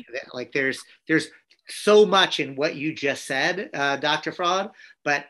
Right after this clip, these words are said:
uh, because we are running out of time, I wanna make sure to touch on what you and your comrades described as the problems of organization.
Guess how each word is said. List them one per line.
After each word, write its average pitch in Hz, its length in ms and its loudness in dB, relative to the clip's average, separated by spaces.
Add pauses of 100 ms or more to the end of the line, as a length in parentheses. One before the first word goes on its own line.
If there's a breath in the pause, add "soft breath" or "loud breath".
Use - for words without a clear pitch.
uh, 131 260 -2
because 170 340 0
we 165 140 0
are 165 180 4
running 143 280 0
out 127 140 0
of - 100 -10
time, 120 500 0 (400 loud breath)
I 139 140 0
wanna 165 320 -4
make 165 180 -2
sure 165 680 0 (100)
to 139 100 -12
touch 165 380 -4
on 135 420 -2
what 127 240 -6
you 147 400 -2
and 127 100 -6
your 127 120 -6
comrades 143 580 -2
described 127 540 -4
as 117 300 -8 (320 soft breath)
the - 80 -6
problems 156 760 0
of 131 240 -4
organization. 123 840 -4